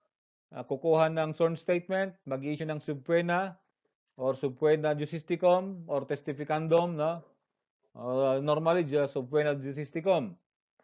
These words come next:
Then, the arrest and apprehend, as well as search all violators, and seize or confiscate the effects or proceeds of the crimes as provided by law, and take the custody of the, those things.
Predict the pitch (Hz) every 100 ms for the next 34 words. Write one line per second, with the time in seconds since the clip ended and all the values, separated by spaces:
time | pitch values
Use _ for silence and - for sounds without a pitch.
0 | _ _ 123 143 156 156 156 143 131 120
1 | 143 151 202 190 160 160 170 180 190 196
2 | 151 127 135 - 160 156 - 185 185 -
3 | - 160 156 151 165 160 175 175 - _
4 | _ _ - 139 139 - 190 185 - -
5 | 147 147 160 156 160 180 175 139 139 165
6 | 170 - 143 139 135 147 180 175 147 -
7 | _ _ - 131 143 - 175 190 180 151
8 | 147 147 156 156 151 165 180 196 190 -
9 | _ _ - 135 160 135 139 156 156 170
10 | 160 175 160 143 147 147 143 156 156 -
11 | 202 135 101